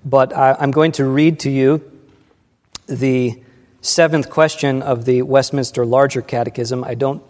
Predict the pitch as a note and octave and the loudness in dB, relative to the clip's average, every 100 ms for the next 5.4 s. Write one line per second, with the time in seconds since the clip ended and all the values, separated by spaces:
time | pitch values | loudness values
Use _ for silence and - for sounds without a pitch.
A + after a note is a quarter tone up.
0 | _ - D3+ E3 - F3 D#3 D3 C3 C3+ | _ -2 2 2 2 2 4 0 2 2
1 | C#3 C3 C3 B2 A#2+ - A#2+ A#2+ B2 A#2+ | 2 0 -6 -6 -6 -2 0 2 2 -2
2 | - - _ C#3 B2+ A2+ C3+ C3 B2+ A#2 | -10 -20 _ -2 -2 -2 -2 0 0 -2
3 | A2 - - D3+ F3+ D#3 - D3+ C3+ C3+ | -4 -6 -2 0 2 0 4 2 2 -2
4 | A#2 - - - - - - _ C3 B2+ | -4 -4 -18 -20 -20 -20 -20 _ -2 0
5 | A#2+ G2 - | 0 -2 -10